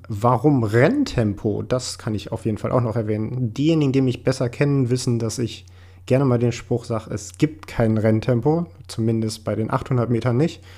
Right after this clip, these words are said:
Und, ähm, da passte der Aspekt doch ganz gut hier, dass man so ein bisschen selbstironisch genau diesen Podcast deshalb so nennt. Und dann kann ich jetzt zumindest behaupten, doch, es gibt ein Renntempo,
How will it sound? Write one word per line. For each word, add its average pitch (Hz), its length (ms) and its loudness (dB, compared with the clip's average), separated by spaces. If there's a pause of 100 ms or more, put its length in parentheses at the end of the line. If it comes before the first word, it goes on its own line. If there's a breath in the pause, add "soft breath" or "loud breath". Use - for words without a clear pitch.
(420 loud breath)
Und, 120 560 4
ähm, 120 380 2 (200)
da 120 380 -2
passte - 500 -6
der 120 220 2
Aspekt - 540 -6
doch 123 120 -4
ganz 117 220 -2
gut 185 220 0
hier, 175 300 4 (140)
dass 117 280 -2
man 117 180 0
so 117 80 -4
ein 117 80 0
bisschen 135 320 2
selbstironisch 123 680 2
genau 123 240 2
diesen 113 240 2
Podcast 123 480 -4
deshalb 120 260 0
so 120 80 2
nennt. 123 240 4
Und 120 160 -4
dann 110 140 -6
kann - 180 -8
ich 104 80 -6
jetzt - 240 -6
zumindest 123 320 -2
behaupten, 113 340 -4
doch, - 360 0 (100)
es - 140 -8
gibt - 200 -2
ein 120 40 -2
Renntempo, 117 520 0